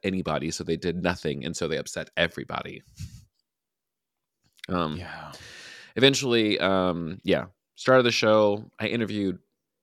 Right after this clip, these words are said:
Speaker 1: a whole bunch of folks. Like, one of my, like, the first person I ever interviewed was Mike McHargue when he was still doing The Liturgists.
Speaker 2: Mm.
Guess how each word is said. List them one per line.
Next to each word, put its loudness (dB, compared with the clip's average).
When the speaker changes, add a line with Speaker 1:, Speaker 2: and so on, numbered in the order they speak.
Speaker 1:
a -6
whole 4
bunch 0
of -10
folks. -2
Like, -4
one 0
of -2
my, 2
like, -2
the -12
first 0
person -2
I 2
ever 2
interviewed 0
was 0
Mike -2
McHargue 0
when 4
he 0
was 2
still 4
doing 6
The 2
Liturgists. 4
Speaker 2:
Mm. -2